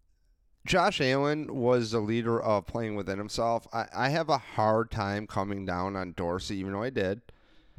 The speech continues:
when you don't see who's open, what the play call is, that Josh abandoned the pocket early, and Josh Allen in game two,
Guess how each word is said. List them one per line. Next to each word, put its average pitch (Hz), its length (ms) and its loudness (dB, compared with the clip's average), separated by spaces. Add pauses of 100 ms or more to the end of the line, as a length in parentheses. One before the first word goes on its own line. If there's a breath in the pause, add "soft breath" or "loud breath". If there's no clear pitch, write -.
(520 soft breath)
when 139 260 0
you 135 120 0
don't 151 340 0
see 135 540 -2 (320)
who's 139 300 0
open, 113 640 -2
what 113 200 -4
the 120 80 -8
play 117 260 -2
call 104 360 0
is, 95 380 -2
that 95 140 -6
Josh 117 340 -2
abandoned 110 440 -4
the 98 60 -6
pocket 95 360 -4
early, 87 480 -4
and 101 160 -6
Josh 123 400 0
Allen 110 520 -4
in 95 240 -6
game 101 320 -6
two, 104 380 -4